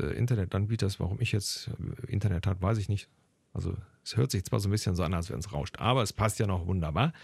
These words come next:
Damit komme ich auch schon, ähm,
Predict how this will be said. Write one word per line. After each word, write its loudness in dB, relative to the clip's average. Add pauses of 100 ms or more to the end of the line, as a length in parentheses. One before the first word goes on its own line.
(680)
Damit 4
komme 6
ich 0
auch 4
schon, 4
ähm, 4